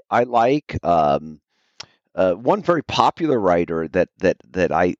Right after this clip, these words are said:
who's I, really accessible, who's a philosopher at Boston College, is Peter Kreeft, K R E E F T. Uh, E-, Edward Feser, who's a philosopher,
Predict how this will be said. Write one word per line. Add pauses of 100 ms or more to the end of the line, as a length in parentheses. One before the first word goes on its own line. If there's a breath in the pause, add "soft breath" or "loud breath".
who's
I,
really
accessible,
who's
a
philosopher
at
Boston
College,
is
Peter
Kreeft, (540)
K
R
E (320)
E
F
T. (540 soft breath)
Uh, (760)
E-,
Edward
Feser,
who's
a
philosopher,